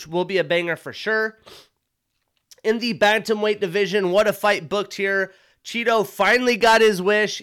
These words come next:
Uh, Marlon Vera taking on Dominic Cruz. Uh, Marlon, with his last win, actually is leap, uh, frogged Dominic in ranking, so now Dominic is willing to fight him.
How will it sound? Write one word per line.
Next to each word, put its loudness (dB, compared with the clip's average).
Uh, 0
Marlon 0
Vera 2
taking -6
on -2
Dominic 0
Cruz. 0
Uh, 2
Marlon, 0
with -2
his -4
last -2
win, -4
actually -2
is -6
leap, -8
uh, 2
frogged 0
Dominic 2
in 0
ranking, -2
so -8
now 0
Dominic -2
is -6
willing -2
to -10
fight -4
him. -8